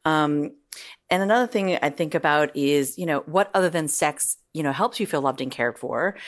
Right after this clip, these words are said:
Um, you know, you might go back to sort of Chapman's work in The Five Love Languages. And if you haven't looked at it, you can definitely look it up online.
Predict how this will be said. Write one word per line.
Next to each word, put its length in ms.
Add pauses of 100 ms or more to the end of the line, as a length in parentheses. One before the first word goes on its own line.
(260)
Um, 500 (100)
you 80
know, 300
you 140
might 120 (220)
go 100
back 200
to 160
sort 180
of 40
Chapman's 500
work 240
in 180 (300)
The 60
Five 220
Love 180
Languages. 520
And 100
if 120
you 60
haven't 260
looked 160
at 80
it, 100
you 80
can 100
definitely 300
look 100
it 60
up 140
online. 520